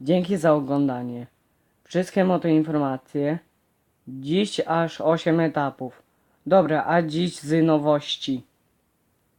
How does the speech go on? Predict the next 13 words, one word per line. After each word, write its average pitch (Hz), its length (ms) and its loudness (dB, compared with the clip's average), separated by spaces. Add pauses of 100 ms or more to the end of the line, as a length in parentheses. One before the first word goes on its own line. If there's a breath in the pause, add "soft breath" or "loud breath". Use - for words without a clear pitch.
(720)
Ford 208 360 4
EcoSport. 160 1040 0 (1500)
Nowy 175 300 4
Mercedes 165 600 4
klasy 147 460 0
S. 131 420 -2 (1400)
Volkswagen 170 540 4
Arteon 165 560 4
Kombi. 135 600 4 (1400)
Volkswagen 170 580 4 (200)
I 180 40 4
D 180 300 0
Crossover. 147 760 2